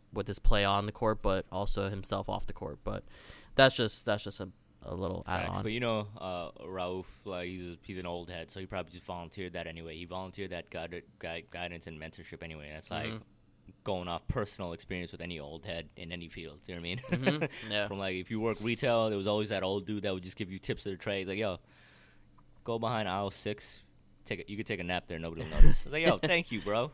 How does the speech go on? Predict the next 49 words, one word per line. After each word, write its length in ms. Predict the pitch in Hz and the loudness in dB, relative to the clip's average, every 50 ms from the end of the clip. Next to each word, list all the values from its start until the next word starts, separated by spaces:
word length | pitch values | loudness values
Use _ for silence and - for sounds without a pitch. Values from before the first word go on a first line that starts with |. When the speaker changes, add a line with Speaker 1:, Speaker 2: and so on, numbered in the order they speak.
| 139 | 2
Speaker 2:
<laughs> 120 | 147 - - | 4 6 6
Like, 580 | 147 - - - 202 175 - - 247 208 - - - - - - - - - | 6 6 6 6 4 4 4 4 2 2 2 0 -14 -16 -16 -16 -16 -14 -4
that's 220 | - 131 135 139 135 | 2 2 2 2 2
the 100 | 139 131 | 0 -2
veteran 460 | 117 107 131 131 131 143 139 131 127 | 4 4 4 6 6 6 6 4 4
leadership 440 | 127 131 127 127 123 - 123 113 - | 4 2 2 0 -2 -2 -6 -6 -4
I 60 | 117 | -6
need. 360 | 113 117 120 110 90 82 78 - - - - - - - | -4 -4 -2 -2 -4 -4 -6 -10 -18 -20 -20 -20 -14 -8
But 80 | 104 139 | 2 4
Speaker 1:
Yeah. 220 | 156 139 110 98 | 6 6 6 4
Speaker 2:
so 40 | 107 | 0
take 300 | - - 143 123 107 - | -2 -2 -4 -4 -2 0
that 200 | 127 117 113 104 | 0 0 0 0
example 440 | 104 98 113 107 104 101 - 107 98 | -4 -4 -4 -4 -4 -4 -6 -8 -8
and 100 | 95 92 - - - 95 87 - - | -8 -10 -12 -14 -12 -10 -10 -10 -6
carry 180 | - 117 95 95 | -4 -2 -2 -2
it 60 | 92 | -2
over 120 | 92 90 90 | -2 -4 -4
to 60 | 87 | -4
basketball. 400 | 85 87 85 85 - - 87 80 | -2 -2 -2 -2 -4 -6 -6 -4
Hopefully, 420 | 98 90 85 - 90 87 82 82 - | -4 -4 -6 -6 -8 -8 -8 -8 -10
you 80 | - 82 | -10 -8
know, 140 | 80 80 80 - - - - - | -8 -8 -10 -12 -16 -20 -14 -6
Speaker 1:
Yeah, 80 | - | 0
Speaker 2:
D 60 | 143 139 | 2 2
S 120 | 120 117 | 2 4
J 40 | 131 | 4
Speaker 1:
and 80 | 143 156 | 8 10
every, 180 | 160 160 170 165 | 10 10 12 12
Speaker 2:
can 40 | 165 | 12
Speaker 1:
everybody 380 | 165 175 170 151 151 143 143 139 | 12 10 12 12 12 12 12 12
needs 240 | 135 135 135 123 | 10 8 6 8
that 120 | 127 123 117 | 8 8 8
at 60 | 107 | 8
a 20 | - | 6
point. 220 | - - 120 127 139 | 2 2 4 6 6
Even 120 | 143 131 | 6 6
Jordan 320 | 117 139 143 135 120 113 104 | 6 8 8 8 8 6 2
needed 260 | 104 104 107 104 107 | 2 2 2 2 4
that 200 | 104 101 104 104 | 4 4 4 4
with 140 | 107 101 - | 2 0 -2
the 60 | - | -2
security 400 | - - - - 139 127 120 117 | -4 -4 2 4 4 4 4 4
guards 260 | - 113 107 110 107 | 4 4 4 4 4
that 140 | 110 104 110 | 2 0 0
he, 320 | 113 107 107 104 98 - - - - - - | 0 0 0 0 -2 -4 -10 -14 -16 -14 -10
that 120 | 117 110 107 | -8 -6 -6
he 120 | 104 104 | -4 0
had, 300 | 117 110 101 101 104 | 2 4 4 4 2